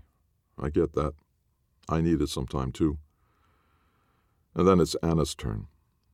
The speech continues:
She smiles a sad smile, and you almost think she's forgotten about what you did a week prior, dismissed it as something she imagined, maybe. But then she flinches when you lean down to give her a hug.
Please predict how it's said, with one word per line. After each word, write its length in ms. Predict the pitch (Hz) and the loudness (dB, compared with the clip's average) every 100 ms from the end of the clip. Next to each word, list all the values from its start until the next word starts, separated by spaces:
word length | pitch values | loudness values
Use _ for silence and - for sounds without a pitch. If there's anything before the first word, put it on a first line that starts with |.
| _ _ _ _ _ | _ _ _ _ _
She 160 | - 71 | -8 -4
smiles 440 | - 78 82 80 | 2 4 4 4
a 60 | 65 | -2
sad 340 | - 67 65 | -2 -2 -2
smile, 600 | - 69 62 62 67 - | -4 -4 -4 -2 -4 -4
and 220 | - 64 64 | -6 -4 -4
you 100 | - | 0
almost 400 | 80 80 71 - | 2 2 0 -2
think 160 | 76 65 | -4 -4
she's 200 | 76 65 | -6 -6
forgotten 460 | - 65 73 60 | -4 -2 -2 -2
about 260 | 57 55 57 | -4 -4 -2
what 180 | 65 60 | -4 -4
you 100 | 65 | -4
did 180 | 69 65 | -2 0
a 60 | |
week 260 | 60 69 - | -2 -6 -8
prior, 420 | 76 67 64 60 _ _ _ | -6 -4 -4 -8 _ _ _
dismissed 440 | - - 85 73 - | -8 0 2 0 -2
it 120 | 60 | -4
as 100 | - | -4
something 360 | - 65 64 62 | -4 -6 -6 -6
she 200 | 69 62 | -4 -2
imagined, 480 | 67 73 76 60 57 | 0 -2 -4 -8 -8
maybe. 320 | 58 50 - _ _ _ _ _ _ _ _ _ _ _ _ _ - | -10 -10 -16 _ _ _ _ _ _ _ _ _ _ _ _ _ 0
But 180 | 85 | 4
then 280 | 104 98 95 - | 6 6 4 -2
she 220 | - - 71 | -6 -2 2
flinches 540 | 104 107 - - - | 6 6 4 -2 -2
when 160 | 60 64 | -4 -2
you 120 | 64 | -2
lean 300 | 65 76 71 | -2 -2 0
down 240 | 67 64 | -2 -2
to 60 | 62 | -4
give 180 | 67 58 | -6 -4
her 140 | 60 | -4
a 40 | |
hug. 300 | 67 67 62 | -4 -6 -8